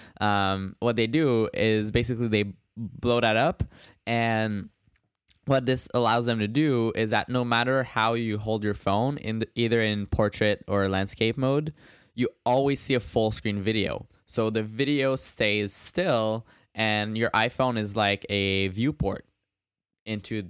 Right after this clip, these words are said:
the, that video. Um, so that's super clever, super cool. Um, and yeah,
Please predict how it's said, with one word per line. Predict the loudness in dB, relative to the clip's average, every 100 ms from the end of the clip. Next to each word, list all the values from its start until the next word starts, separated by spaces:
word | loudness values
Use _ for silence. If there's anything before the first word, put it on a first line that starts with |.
| -14
the, | -4 0 0 -2 -2
that | -2 -2
video. | -2 -2 -4 -8 -14 _ -20 -20 -20 -12 -2
Um, | 0 2 0 -2
so | -2 2
that's | 2 2
super | -2 -2
clever, | 0 0 2 2 2
super | 0 -2
cool. | -2 0 2 0 -2 -10 -4
Um, | 0 2 2 2 0 -2 -6 -10 _ -2
and | 0 2 2 2 2 2 2 2 0 -4 -6 _ _ _ _ 0
yeah, | 2 4 2